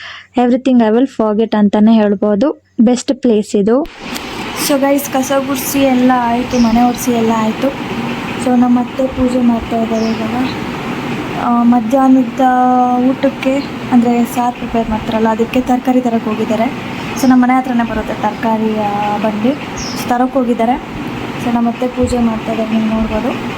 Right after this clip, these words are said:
ನಾನು ಪಾಪುನ್ನ ನೋಡ್ಕೋಬೇಕು, ಅವ್ನಿಗೆ ಹುಷಾರಿಲ್ಲ.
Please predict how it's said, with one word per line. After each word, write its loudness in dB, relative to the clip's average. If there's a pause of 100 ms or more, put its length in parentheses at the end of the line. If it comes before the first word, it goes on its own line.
(320)
ನಾನು 4
ಪಾಪುನ್ನ 4
ನೋಡ್ಕೋಬೇಕು, 0
ಅವ್ನಿಗೆ 2
ಹುಷಾರಿಲ್ಲ. 0